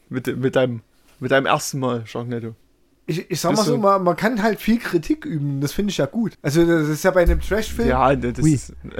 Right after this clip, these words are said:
Speaker 2: Ja, ich hab, ich hab grad, äh,
Speaker 1: <laughs>
Speaker 2: das Mikro geschlagen.
Speaker 1: Ja, pöbelt hier rum.
Speaker 2: Ja. Ähm, das ist bei einem Trash-Film ja immer, weil du hast Diskussionsgrundlage.
Speaker 1: Ja, es ist halt immer einfach, da drauf einzuschlagen.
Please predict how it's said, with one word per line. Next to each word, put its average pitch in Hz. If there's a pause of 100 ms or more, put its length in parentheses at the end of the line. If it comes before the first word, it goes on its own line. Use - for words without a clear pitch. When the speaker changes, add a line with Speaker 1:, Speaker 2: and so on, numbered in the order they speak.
(120)
Speaker 2:
Ja, 160
ich 170
hab, 170
ich 165
hab 160
grad, 147
äh, 139
Speaker 1:
<laughs> -
Speaker 2:
das 135
Mikro 156
geschlagen. 120
Speaker 1:
Ja, -
pöbelt 147
hier 127
rum. 151 (260)
Speaker 2:
Ja. 127 (640)
Ähm, 156
das -
ist -
bei 170
einem 165
Trash-Film 208
ja 170
immer, 220
weil -
du 147
hast 180
Diskussionsgrundlage. 156 (180)
Speaker 1:
Ja, 117
es 131
ist 127
halt 127
immer 127
einfach, 127
da -
drauf 127
einzuschlagen. 139